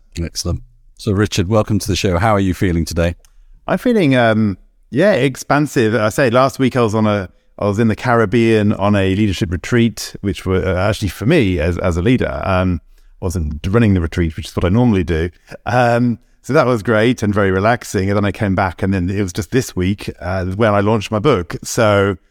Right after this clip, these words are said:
Speaker 2: that was a lot of busyness and activity. So, but it's been a lot of fun and, uh, really exciting to bring a project like that to completion.
Speaker 1: Well, I, um, read your book, um, and I really enjoyed it. I think it,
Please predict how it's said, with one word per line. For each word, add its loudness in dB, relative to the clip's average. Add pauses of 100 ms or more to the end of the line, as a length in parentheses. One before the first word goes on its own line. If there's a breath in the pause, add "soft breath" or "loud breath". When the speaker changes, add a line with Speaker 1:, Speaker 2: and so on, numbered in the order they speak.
(440)
Speaker 2:
that 0
was 0
a -2
lot 0
of -2
busyness 0
and -2
activity. -6 (120)
So, 0
but 0
it's 0
been 0
a 2
lot 4
of -4
fun 2
and, -4
uh, -4
really 0
exciting -4
to -8 (920)
bring 2
a 0
project 0
like 0
that -4
to -2
completion. -2 (800)
Speaker 1:
Well, 2
I, 0
um, 0 (380)
read -2
your 0
book, -2
um, 0 (280)
and -2
I -2
really 0
enjoyed 2
it. 2
I -4
think -4
it, -6